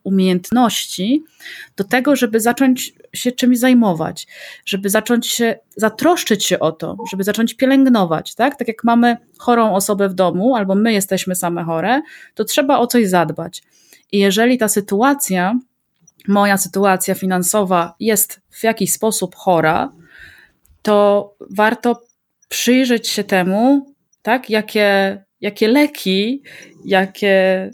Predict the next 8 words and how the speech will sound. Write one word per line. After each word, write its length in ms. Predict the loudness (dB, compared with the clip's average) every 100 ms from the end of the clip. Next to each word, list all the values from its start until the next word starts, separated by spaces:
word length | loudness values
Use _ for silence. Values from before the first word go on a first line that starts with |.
| -6
em, 460 | -4 -2 -2 -2
działania 920 | 0 2 4 4 2 2 0 0 -2 -4 _ _ _
ja 100 | -8
mogę 280 | -4 -4 -4
tutaj 320 | -6 -4 -4
podjąć, 760 | -2 -2 -2 -2 -2 -2 -4 -6 -20 -20 -20 _ -10
żeby 720 | -6 -2 2 2 2 2 2
ją 460 | 2 2 0 -2